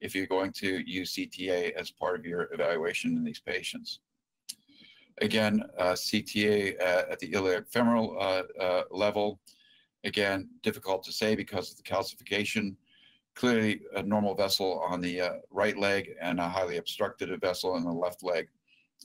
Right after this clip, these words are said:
uh, seen on the axial cuts. C T A becomes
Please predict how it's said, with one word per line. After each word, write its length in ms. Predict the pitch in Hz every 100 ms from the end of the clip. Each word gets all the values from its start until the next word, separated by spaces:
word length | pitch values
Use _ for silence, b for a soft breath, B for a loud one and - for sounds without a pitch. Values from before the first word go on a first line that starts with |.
| -
uh, 260 | 87 82 85
seen 300 | - 92 87
on 120 | 80
the 120 | 82
axial 320 | 80 - 110
cuts. 420 | - - - - - _ _ _ _ _ _ _ _ _ _ _ _ _ _ -
C 240 | - 123
T 180 | 120 120
A 220 | 113 110
becomes 520 | 90 110 123 107 104